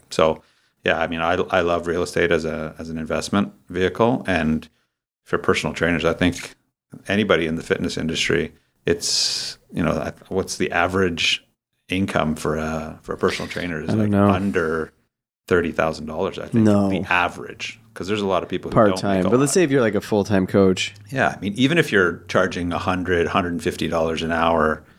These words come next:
Speaker 1: you're trading time for dollars, really.
Speaker 2: Mm-hmm.
Speaker 1: And so, yeah, if you, you don't, when, when you take a vacation, you're not getting any sort of vacation pay. So it's, e-, even if you're making a hundred thousand dollars a year, which for a lot of personal trainers, that's decent,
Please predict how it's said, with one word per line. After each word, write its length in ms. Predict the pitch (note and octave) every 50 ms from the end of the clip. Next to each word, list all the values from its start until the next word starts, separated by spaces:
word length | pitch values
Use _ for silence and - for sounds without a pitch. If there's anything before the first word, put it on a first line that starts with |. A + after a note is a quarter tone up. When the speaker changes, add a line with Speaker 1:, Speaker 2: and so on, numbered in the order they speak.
| _ _ _ _ - - - -
Speaker 1:
you're 120 | - E2+
trading 400 | D#2+ - - B2 C3 A2+ F2+ D#2
time 320 | - - E2+ F2 F2 E2
for 120 | D#2+ - -
dollars, 560 | - D#2+ D#2+ D#2+ D2 - - - - - -
really. 180 | - E2 E2 F#2+
Speaker 2:
Mm-hmm. 300 | F2 G#2+ A2+ B2 A2+ -
Speaker 1:
And 240 | - D2+ D2+ D2+ -
so, 160 | - D#2+ D#2
yeah, 240 | E2 G2+ G2+ E2 D2 -
if 140 | D#2+ D#2+ -
you, 80 | F#2 -
you 100 | - G2
don't, 240 | F#2 G2 G#2 G2+ - - _ _ _ -
when, 220 | E2 E2 E2+ E2+ D#2+
when 160 | E2 E2+ E2
you 100 | F#2+ G2+
take 220 | G2 - G2+ F#2+
a 40 | G2+
vacation, 580 | E2 F2 D#2+ - - E2+ F2+ F2 - - G#2 F2+
you're 100 | E2 F2+
not 180 | G#2+ G2 E2
getting 280 | - - D#2+ D#2 D#2 D2+
any 160 | D2 D2+ D2+
sort 200 | D2 - D2 D2
of 280 | D2 D2 C#2+ C#2+ - _ _ _ _ _
vacation 460 | E2 D#2+ - F#2+ F2+ E2 - - -
pay. 280 | - - - F2 E2+ - - - - _ _ _ _ _ _
So 480 | _ - - F2 E2+ E2 E2 D#2+ D#2+ - _ _ _ _ _ _ _ _ _ _ _ _ _ _
it's, 340 | - G2 - - - - G2+
e-, 180 | G2 F2+ - _ _ _ _
even 220 | - B2 A#2 C3 C3
if 140 | B2+ C3 -
you're 80 | A2
making 320 | G2 F#2+ F#2+ - - E2+ E2+
a 60 | D#2+
hundred 260 | - E2 D#2+ E2 C#2
thousand 300 | - D#2 D#2 D2+ D2 D#2
dollars 300 | D2+ D2 D2+ D2 D2+ D2
a 40 | D2
year, 240 | D#2 D#2+ D#2+ D#2 D#2
which 420 | D#2 D#2 C#2 - - - - - -
for 160 | _ - -
a 80 | E2+ D#2+
lot 140 | D#2+ E2 D#2+
of 80 | D#2+
personal 280 | - - D#2+ - - E2
trainers, 380 | - - E2 D#2+ D#2+ D#2 D2+ -
that's 320 | - - - - - -
decent, 600 | - - G2 - F#2 G2 G2+ - - F#2 G2+ -